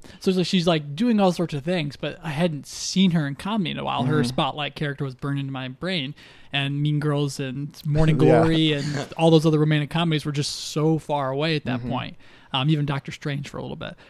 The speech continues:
Speaker 1: and then, like you said, the bars, the karaoke bar scene where it just
Speaker 2: <laughs>
Speaker 1: kicks to her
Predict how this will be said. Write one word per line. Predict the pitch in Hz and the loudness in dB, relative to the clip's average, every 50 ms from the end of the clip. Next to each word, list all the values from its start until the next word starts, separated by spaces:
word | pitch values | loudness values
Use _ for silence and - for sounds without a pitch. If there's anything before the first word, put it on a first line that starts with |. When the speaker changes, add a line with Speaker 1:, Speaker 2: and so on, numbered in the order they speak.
| - - | -4 0
Speaker 1:
and | 165 | 2
then, | 156 156 147 | 4 4 4
like | 147 151 151 143 - | 2 0 -2 -2 0
you | 165 147 | 0 0
said, | - 156 139 156 147 147 | 0 -2 -4 -4 -4 -4
the | 156 151 | -2 -2
bars, | 135 - 156 151 147 147 - | 0 2 2 2 2 0 0
the | - 160 | -2 -4
karaoke | - 165 165 160 160 160 156 151 156 | 0 2 2 4 4 4 4 2 2
bar | 147 151 139 135 139 | 0 0 0 -2 -2
scene | - - 131 127 139 | -4 -6 -8 -6 -4
where | 156 151 147 143 139 135 131 | -4 -2 -2 -2 -2 -2 -4
it | 147 | -2
just | 139 151 147 139 - - | 0 2 2 0 0 0
Speaker 2:
<laughs> | |
Speaker 1:
kicks | - - 185 170 - - | 0 0 0 0 0 0
to | - 165 131 | 2 2 4
her | 147 156 147 143 | 4 4 2 2